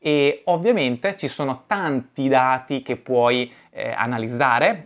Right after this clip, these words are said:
però ti dico quello che ho, ho analizzato io, che di fatto sono i dati più importanti che devi verificare anche te. Quando tu vuoi risparmiare, eh, il carico fiscale, nel momento in cui tu vuoi prendere apprendisti invece che un lavoratore qualificato,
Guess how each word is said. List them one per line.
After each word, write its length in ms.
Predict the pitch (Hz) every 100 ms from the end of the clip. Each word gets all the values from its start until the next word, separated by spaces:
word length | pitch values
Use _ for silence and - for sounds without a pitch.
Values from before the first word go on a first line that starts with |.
| -
però 240 | - 202 -
ti 100 | 208
dico 280 | 185 208 196
quello 420 | 165 170 175 170
che 180 | 143 123
ho, 300 | 123 143 -
ho 360 | 120 113 113
analizzato 680 | 117 120 117 117 113 113 165
io, 320 | 127 113 143
che 320 | - 165 - _
di 200 | 147 151
fatto 360 | 165 110 - 147
sono 340 | - 120 120
i 140 | 123 123
dati 400 | 113 107 - 113
più 420 | - 117 110 117 -
importanti 680 | - 135 170 - 117 120 139
che 140 | 135
devi 240 | 123 113 113
verificare 440 | 117 - 110 110
anche 180 | 107 101
te. 240 | 104 104 - - - - -
Quando 340 | - 214 226 -
tu 140 | 202
vuoi 320 | 143 160 180 -
risparmiare, 1120 | 131 127 - 123 117 131 131 113 110 113 - _
eh, 300 | 110 110 107 -
il 240 | 123 123
carico 640 | - 120 131 135 139 139 - - - -
fiscale, 640 | _ 123 - - 131 110 110
nel 160 | 127
momento 400 | 127 127 185 185
in 80 | 123
cui 240 | - 175
tu 120 | - 160
vuoi 200 | 127 117
prendere 460 | 135 160 139 120
apprendisti 840 | - 120 - 120 123 120 - - 113
invece 560 | 120 117 117 143 - 120
che 460 | - 131 147 - -
un 180 | 127
lavoratore 540 | 120 110 113 110 143 120
qualificato, 840 | 117 113 120 123 101 - 135 151